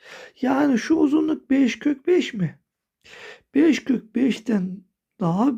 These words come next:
büyük olan en küçük değer ile şuradaki toplam uzunluğundan daha küçük olan en büyük değeri bulmamız diyor. Yani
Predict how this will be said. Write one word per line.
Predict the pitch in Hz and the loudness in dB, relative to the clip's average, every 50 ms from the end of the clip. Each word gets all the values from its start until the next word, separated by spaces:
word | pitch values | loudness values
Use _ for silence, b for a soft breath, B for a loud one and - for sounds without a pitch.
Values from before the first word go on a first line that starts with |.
| - _ - | -6 _ 2
büyük | 208 202 208 254 254 - | 4 4 4 4 4 2
olan | 226 208 190 185 175 156 - - | 2 2 2 0 0 -2 -2 -2
en | - 202 208 254 254 | 0 2 2 0 0
küçük | - 254 - 269 262 - 247 | -4 -6 -4 -6 -4 -2 -2
değer | 233 240 254 262 | 0 2 2 4
ile | 269 254 254 254 254 262 262 254 b b b b b b b _ | 4 4 4 4 2 2 -2 -6 b b b b b b b _
şuradaki | - - - 330 349 349 320 247 254 - - | -8 -2 0 0 2 2 2 2 0 0 -2
toplam | - 240 254 254 - - 277 330 349 339 311 | -2 -2 -2 -2 0 0 0 0 2 2 2
uzunluğundan | 294 247 233 247 240 247 240 226 220 214 196 196 185 202 247 254 - _ _ _ _ _ _ _ _ _ _ _ _ _ _ _ _ _ _ _ - 208 208 208 214 240 294 - b b b b b b - 202 | 2 2 2 0 0 0 0 2 2 4 4 4 2 0 0 -4 -8 _ _ _ _ _ _ _ _ _ _ _ _ _ _ _ _ _ _ _ -4 0 0 2 2 0 -2 -6 b b b b b b -6 -2
daha | 208 220 254 320 359 359 - - - | -2 0 2 2 0 0 -2 -6 -12
küçük | - - - - 226 - - - | -20 -10 -6 -6 -6 -6 -2 0
olan | 220 220 208 196 226 285 294 - _ _ _ - | 2 4 4 4 2 0 -4 -8 _ _ _ -4
en | 320 330 311 269 247 214 | -2 -2 0 0 2 2
büyük | 220 214 220 220 | 2 2 2 4
değeri | 254 254 294 339 262 | 4 4 4 2 0
bulmamız | 269 254 240 233 226 208 196 165 | 0 -2 -2 -4 -4 -4 -6 -6
diyor. | 160 160 160 | -8 -8 -6
Yani | 202 262 277 269 240 214 196 190 | -6 -4 -4 -4 -4 -4 -4 -6